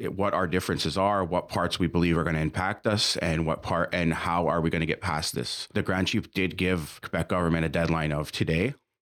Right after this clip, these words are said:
to at least give us the notion of how this will work. Who's gonna be sitting at the table? When's the meeting gonna take place? And how far, and wh-, what's gonna be done? So that we don't, we'll have the update. Actually, that's what we're gonna be updating at the community meeting. So,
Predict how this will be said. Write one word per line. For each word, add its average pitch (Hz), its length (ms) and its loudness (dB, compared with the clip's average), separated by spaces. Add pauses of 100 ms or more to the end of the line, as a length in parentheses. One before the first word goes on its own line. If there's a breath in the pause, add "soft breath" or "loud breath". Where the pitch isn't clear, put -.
(200)
to 87 260 4
at 73 100 2
least 98 460 0
give 92 180 2
us 90 260 0
the 90 100 2
notion 92 320 2
of 85 60 2
how 87 260 0
this 82 200 2
will 76 120 0
work. 73 260 -4
Who's 95 300 0
gonna 92 140 2
be 90 100 2
sitting 92 280 2
at 85 100 0
the 87 80 -4
table? 117 520 2 (360 loud breath)
When's 87 240 2
the 85 80 4
meeting 80 220 4
gonna 73 160 -4
take 82 260 -2
place? 127 480 0 (480)
And 87 400 0
how 92 400 -2
far, 85 320 0
and 82 220 2
wh-, - 220 -4
what's 90 160 0
gonna 85 160 2
be 78 120 2
done? 62 280 -4 (500)
So 92 220 2
that 95 300 -2
we 101 100 0
don't, 92 240 2
we'll 92 140 2
have 92 200 0
the 82 100 2
update. 85 400 -2
Actually, 78 320 0
that's 78 160 -2
what - 100 -2
we're 76 100 -2
gonna 80 100 0
be 78 80 0
updating 85 720 0
at 85 220 -4
the - 40 -2
community 82 380 2
meeting. 113 400 2
So, 80 440 -2